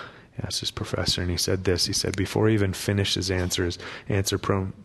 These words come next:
his previous professor was instant." He said, "There's no evidence of that." Began to ask the same thing about prayer. What if prayer is just a big hoax? What if this is a joke? Does prayer really work? Now, I've seen evidences of it in my own life.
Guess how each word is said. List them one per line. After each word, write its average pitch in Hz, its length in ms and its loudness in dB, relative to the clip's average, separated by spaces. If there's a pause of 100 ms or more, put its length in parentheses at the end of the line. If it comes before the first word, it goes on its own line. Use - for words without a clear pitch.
his 104 120 -2
previous 101 480 2
professor - 520 0
was 90 200 2
instant." 95 380 2
He 87 60 -2
said, 95 300 0 (360)
"There's 98 160 2
no 98 140 4
evidence 92 520 2
of 85 120 -4
that." 82 380 -2 (2000)
Began 104 240 0
to 98 60 6
ask 92 180 4
the - 80 -2
same 98 320 2
thing 92 220 2
about 90 240 0
prayer. 95 180 2
What 95 180 4
if 151 140 -2
prayer 104 240 2
is 90 120 2
just 90 200 0
a 87 60 -2
big 90 260 0
hoax? - 420 -2
What 113 100 -2
if 131 120 -2
this - 180 2
is 92 120 0
a 87 80 -2
joke? 87 440 -2
Does 98 140 -4
prayer 117 320 2
really 104 320 4
work? 95 320 2
Now, 127 80 4
I've 127 100 2
seen 110 360 2
evidences 92 560 2
of 90 220 2
it 92 60 -2
in 92 60 -2
my 95 160 2
own 92 220 0
life. 87 360 -2